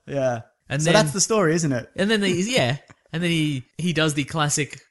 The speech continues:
Speaker 2: constantly parodied, "I'm Batman."
Speaker 1: Apparently that was improvised.
Speaker 2: Ooh.
Speaker 1: Yeah, by, um, the actor who played Batman.
Speaker 2: Burton was just like, "Say what you feel," and he's like, "I'm Batman."
Speaker 1: Yeah, that's me. Yeah.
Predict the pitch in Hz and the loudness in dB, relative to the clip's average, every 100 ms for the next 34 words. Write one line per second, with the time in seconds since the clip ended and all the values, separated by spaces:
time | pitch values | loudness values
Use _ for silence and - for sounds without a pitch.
0 | _ _ - 156 - 131 120 139 123 117 | _ _ -8 -4 -4 -4 -4 -2 -2 -2
1 | 123 120 120 117 110 107 123 - - 277 | -6 -4 -4 -4 -6 -6 -10 -12 -8 -6
2 | 392 262 240 196 151 190 208 160 139 113 | -4 -2 -2 -2 -2 -2 -2 -4 -2 -2
3 | 127 214 466 466 135 113 180 127 123 143 | -2 0 2 2 2 2 0 -2 0 0
4 | 135 135 127 127 123 120 _ - 139 139 | 2 0 -2 -4 -6 -10 _ -12 -10 -8
5 | - 131 127 135 127 113 156 185 143 135 | -6 -6 -4 -6 -4 -4 -2 -2 -2 -4
6 | 120 139 131 117 - 143 123 120 101 - | -4 -4 -4 -4 -2 0 0 -2 -6 -6
7 | 123 123 104 107 113 101 262 - - - | -6 -6 -6 -8 -10 -12 -14 -20 -20 -20
8 | - 98 92 _ _ _ 110 113 107 - | -16 -16 -18 _ _ _ -14 -14 -14 -20
9 | - - _ _ _ _ _ _ _ 107 | -20 -20 _ _ _ _ _ _ _ -10
10 | 110 | -8